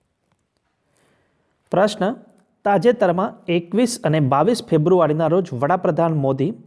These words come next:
એ કયા દેશની મુલાકાતે ગયા છે? તો જવાબ આવશે દક્ષિણ કોરિયા.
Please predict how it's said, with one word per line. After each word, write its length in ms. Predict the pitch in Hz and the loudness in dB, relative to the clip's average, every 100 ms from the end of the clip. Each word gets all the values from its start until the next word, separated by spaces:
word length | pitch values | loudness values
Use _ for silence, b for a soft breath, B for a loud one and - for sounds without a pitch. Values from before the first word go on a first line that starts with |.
| _ - | _ -6
એ 80 | |
કયા 380 | 143 - 175 226 | -4 0 2 4
દેશની 380 | 220 196 196 208 | 4 2 0 -2
મુલાકાતે 600 | 170 156 165 165 151 185 | 0 0 0 0 -2 -2
ગયા 280 | 170 135 123 | 0 0 0
છે? 260 | 120 123 113 _ _ b b b b b b b b b b - | -4 -10 -12 _ _ b b b b b b b b b b -2
તો 320 | 196 170 233 - - _ _ - | 0 2 -2 -10 -20 _ _ -10
જવાબ 340 | 127 165 202 | 0 2 4
આવશે 340 | 180 170 175 214 - - _ - | 2 0 -2 -4 -8 -20 _ -6
દક્ષિણ 600 | 143 180 180 - 220 247 | 0 2 0 0 0 0
કોરિયા. 560 | 226 151 147 117 104 | -2 0 2 2 -2